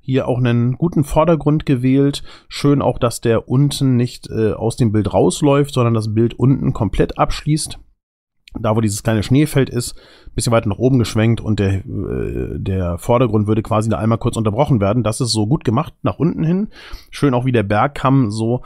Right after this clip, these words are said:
von rechts kommend dann im Bogen nach rechts oben Richtung Ecke wieder in das Bild rausläuft. Das gefällt mir auch, auch der See unten.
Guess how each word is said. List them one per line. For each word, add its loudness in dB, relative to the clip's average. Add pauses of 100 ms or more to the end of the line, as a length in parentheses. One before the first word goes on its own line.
(240)
von 2
rechts -2
kommend 2
dann 0
im 0
Bogen 4
nach 0
rechts -4
oben 4
Richtung 0
Ecke 0
wieder 2
in -2
das -2
Bild 2
rausläuft. 0 (340)
Das -10
gefällt -2
mir 2
auch, 2
auch -4
der -2
See 2
unten. -2